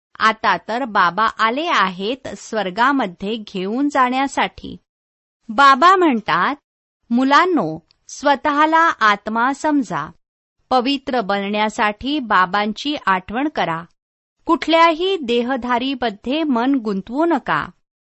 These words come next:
मोह पूर्णतः नष्ट झाला पाहिजे. पती पत्नीचे एकमेकांवर खूप प्रेम असते. एकमेकांपासून वेगळे होऊ शकत नाहीत. आता तर स्वतःला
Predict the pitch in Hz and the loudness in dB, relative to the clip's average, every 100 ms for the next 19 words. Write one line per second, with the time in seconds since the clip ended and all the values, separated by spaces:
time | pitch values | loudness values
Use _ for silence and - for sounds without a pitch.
0 | _ _ - 233 269 277 285 349 349 262 | _ _ 0 2 4 4 4 4 2 -2
1 | 233 220 247 247 247 247 311 277 226 - | -2 0 -2 2 2 2 0 0 -2 -4
2 | - 311 277 269 277 302 285 220 180 180 | -4 -2 0 2 2 0 0 -2 -6 -10
3 | - - _ _ _ _ - 277 330 381 | -12 -16 _ _ _ _ -2 0 0 -2
4 | 392 285 - 214 240 240 277 311 311 - | 0 -4 -4 -2 -2 -2 -2 -2 -2 -4
5 | 214 214 240 247 247 262 269 277 320 - | -6 -4 -4 -4 0 0 2 0 -2 -4
6 | - 349 359 247 240 302 339 - - 180 | -4 -4 -2 -2 0 2 0 -4 -8 -10
7 | 170 170 _ _ _ _ _ 240 294 262 | -10 -16 _ _ _ _ _ -2 -2 -2
8 | 254 214 226 214 208 202 202 - 294 311 | -4 -2 -2 -2 -2 -2 -2 -2 0 0
9 | 247 190 190 226 269 240 247 294 - 294 | 0 -2 -2 -2 -2 -2 -2 -2 -4 -4
10 | - 311 - 330 240 180 160 160 _ _ | -4 -4 0 0 0 -2 -6 -8 _ _
11 | _ _ - 269 269 339 349 359 381 - | _ _ 0 0 2 -2 0 -2 -2 -4
12 | 233 208 254 294 320 165 185 | -4 -2 -2 0 0 0 0